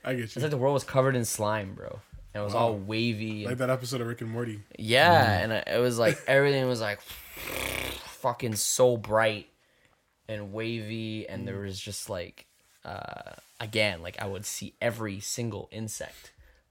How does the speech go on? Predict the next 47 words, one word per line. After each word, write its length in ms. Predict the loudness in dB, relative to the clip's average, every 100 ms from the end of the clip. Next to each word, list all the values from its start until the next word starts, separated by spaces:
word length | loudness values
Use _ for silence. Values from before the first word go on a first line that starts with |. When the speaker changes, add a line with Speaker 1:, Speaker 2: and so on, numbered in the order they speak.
| -12
Speaker 2:
that 160 | -8
was 140 | -8 -8
in 260 | -4 -2 -2
my 300 | -2 -4 -10 -10 -8
vision, 380 | -4 -4 -4 -10 -16 -14
you 80 |
know 80 | -12
what 60 | -10
I 60 |
mean? 180 | -10 -10
Like, 200 | -12 -8
butterflies 880 | -2 0 -2 -4 -6 -6 -6 -10 -12 _
everywhere, 720 | 2 2 0 -8 -6 -4 -6 -8 -18 -20 -10
and 100 | 0
I 100 | 2 2
couldn't 320 | 0 0 2
tell 260 | 6 8
if 100 | 8
this 140 | 4 -4
butterfly 600 | 0 2 2 2 2 2
floating 340 | 0 -2 0
around 260 | -2 -2 -2
was 200 | -4 -6
real 280 | -4 -2 -2
or 100 | -4
not, 600 | -6 -6 -6 -6 -8 -10
or 120 | -6
Speaker 1:
I 120 | -2
get 80 | 0
Speaker 2:
what, 180 | 2 0
Speaker 1:
you, 60 | -2
Speaker 2:
what's 260 | -4 -4
Speaker 1:
yeah. 60 | -4
Speaker 2:
going 280 | -2 0 4
on. 280 | 4 4
Like, 220 | -2 -8 -12 -20 _ _ _ -6
everything 340 | 0 2 2 -2
was 160 | -2
so 520 | -2 0 2 2 0 -2
exaggerated, 840 | -6 -4 -2 -4 -6 -8 -12 -14
and, 300 | -16 -14 -12
uh, 200 | -10 -10 -12 _ _ _ _ _ _
I 40 | -20
was 40 |
like, 100 | -20 _ _ -8
"Whoa." 760 | -2 0 0 -4 -6 -8 -10 -8
<laughs> 640 | 0 0 2 2 4 0